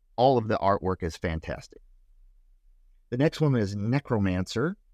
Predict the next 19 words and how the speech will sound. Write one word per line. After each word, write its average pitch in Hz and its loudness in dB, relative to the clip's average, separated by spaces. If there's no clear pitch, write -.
by 90 -2
Uncut 139 0
Gems. 95 -6
This 139 -2
one 165 2
was 113 -4
really 185 4
hard 147 -2
for 113 -2
me 113 -2
to 98 0
describe. 85 -2
I 101 2
just 107 -8
described 101 -2
it 92 2
as 90 -4
unique 110 -2
arts - -2